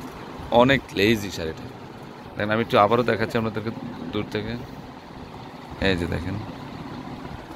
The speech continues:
তো এই শাড়িটার প্রাইসও পাঁচ হাজার পাঁচশো টাকা পড়বে। এটা আরও কা-, একটা design আছে না, দেখেন।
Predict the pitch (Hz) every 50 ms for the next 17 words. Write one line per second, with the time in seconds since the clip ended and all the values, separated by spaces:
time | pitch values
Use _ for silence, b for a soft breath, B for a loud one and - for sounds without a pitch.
0 | - - - - 113 120 - - 127 123 127 139 127 - 123 123 117 135 - -
1 | 123 107 - 110 117 107 - 113 107 - - 104 95 85 87 87 98 98 98 113
2 | 101 113 120 120 - 127 - 120 117 - - 123 127 123 120 123 123 123 127 127
3 | 127 113 101 92 90